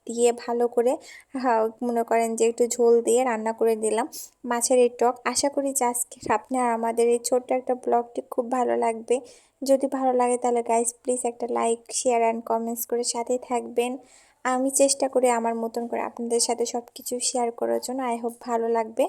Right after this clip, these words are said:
আর তাছাড়া ইউটিউবিং করাটা হচ্ছে আমার একটা, আহ, নেশার মতন একটা কাজ, যে নিজে কিছু একটা করব।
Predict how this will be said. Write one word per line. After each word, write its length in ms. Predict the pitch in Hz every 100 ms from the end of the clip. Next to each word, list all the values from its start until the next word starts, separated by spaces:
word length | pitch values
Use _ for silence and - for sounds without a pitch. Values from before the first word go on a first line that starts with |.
| - - - - _ -
আর 140 | 247 247
তাছাড়া 360 | 262 262 285
ইউটিউবিং 500 | 277 254 254 262 269
করাটা 380 | 262 240 240 254
হচ্ছে 280 | 254 254 269
আমার 280 | 240 240 240
একটা, 420 | 240 - 240 240 240 - - _
আহ, 220 | 226 226
নেশার 500 | 233 247 262 - 285
মতন 300 | 254 240 240
একটা 220 | 240 233
কাজ, 320 | 226 - 240 240
যে 80 |
নিজে 340 | 233 240 226 240
কিছু 280 | 240 - 240
একটা 200 | - 247
করব। 520 | - 254 233 214